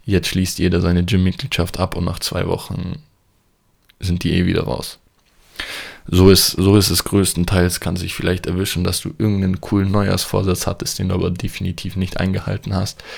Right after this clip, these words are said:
Deswegen, wenn du irgendwas verändern willst, wenn's der neunundzwanzigste Dezember ist, wieso solltest du es nicht direkt am neunundzwanzigsten oder am dreißigsten machen, sondern einfach auf den ersten Januar warten, weil jetzt ist neues Jahr.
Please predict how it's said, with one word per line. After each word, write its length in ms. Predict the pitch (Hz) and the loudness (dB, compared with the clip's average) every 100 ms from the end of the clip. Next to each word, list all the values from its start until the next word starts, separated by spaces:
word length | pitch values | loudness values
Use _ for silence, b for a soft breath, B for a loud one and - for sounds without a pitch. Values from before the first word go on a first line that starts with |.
| B B B B - | B B B B -12
Deswegen, 440 | - - 90 85 - - - | -4 2 4 4 -2 -8 -6
wenn 300 | - 98 101 | 0 2 2
du 380 | 98 98 104 120 - _ _ _ _ _ _ _ _ _ _ - | 0 0 0 -2 -10 _ _ _ _ _ _ _ _ _ _ 2
irgendwas 300 | 107 110 101 | 6 6 4
verändern 520 | - - 104 95 85 | 0 2 4 4 4
willst, 400 | 87 95 - - _ | 4 2 0 -8 _
wenn's 220 | 101 90 | 0 0
der 100 | - | 0
neunundzwanzigste 840 | 95 98 110 98 - 98 95 - 80 | 2 4 6 4 4 2 2 0 0
Dezember 520 | 92 - 104 98 104 | 0 2 0 2 0
ist, 260 | - - - b b b b - | 0 -4 -10 b b b b -8
wieso 340 | 110 98 104 | -2 0 2
solltest 340 | 95 98 95 | 4 4 2
du 60 | - | 0
es 100 | 95 | 0
nicht 180 | 92 - | -2 -2
direkt 260 | 98 92 | 0 0
am 120 | - 92 | 2 4
neunundzwanzigsten 680 | 101 95 90 95 95 - 92 | 4 4 2 2 2 0 0
oder 80 | |
am 80 | 92 | 2
dreißigsten 480 | 90 95 101 - - | 4 4 2 0 0
machen, 400 | 92 104 - 101 - | 0 -2 -2 -4 -2
sondern 280 | 95 95 | 0 0
einfach 300 | 92 90 - | 0 -4 0
auf 140 | 71 73 | 2 2
den 140 | 101 | 0
ersten 320 | - 71 - | 0 0 2
Januar 320 | 92 95 90 90 | 2 4 2 2
warten, 360 | 87 - 90 | 0 -2 -2
weil 180 | 87 87 | 2 2
jetzt 360 | 85 90 90 - | 2 0 -2 -6
ist 260 | 80 - | -4 -2
neues 380 | 90 85 85 - | 0 0 -2 -4
Jahr. 280 | 87 90 | -4 -4